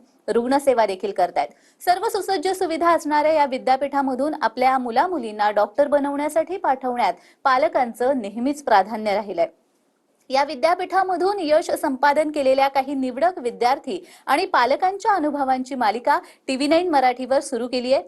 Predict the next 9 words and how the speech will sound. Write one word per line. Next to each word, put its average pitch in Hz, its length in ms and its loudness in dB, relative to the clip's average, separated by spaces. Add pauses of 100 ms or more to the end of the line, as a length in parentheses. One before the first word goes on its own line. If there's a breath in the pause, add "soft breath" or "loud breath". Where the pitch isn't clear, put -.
(300 soft breath)
चला 277 180 2
तर 311 160 0
मग 349 140 0 (120)
आजच्या 254 260 0
पाहुण्यांसोबत 294 560 0 (160)
प्रत्यक्ष 233 400 0
चर्चेला 226 520 0
सुरुवात 185 440 -2
करूयात. 180 360 0